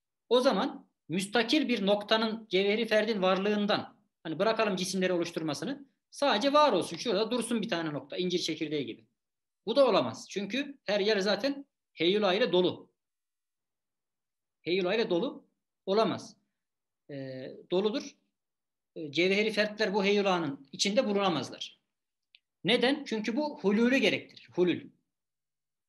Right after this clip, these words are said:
Hulül dediğimiz. Hulül nedir? Ee,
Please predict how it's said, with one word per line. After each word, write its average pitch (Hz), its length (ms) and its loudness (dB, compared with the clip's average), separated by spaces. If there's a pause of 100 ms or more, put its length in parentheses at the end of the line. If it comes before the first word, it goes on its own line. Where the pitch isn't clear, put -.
Hulül 156 400 -4 (140)
dediğimiz. 123 520 -10 (600)
Hulül 254 300 2
nedir? - 460 0 (1160)
Ee, 151 280 -6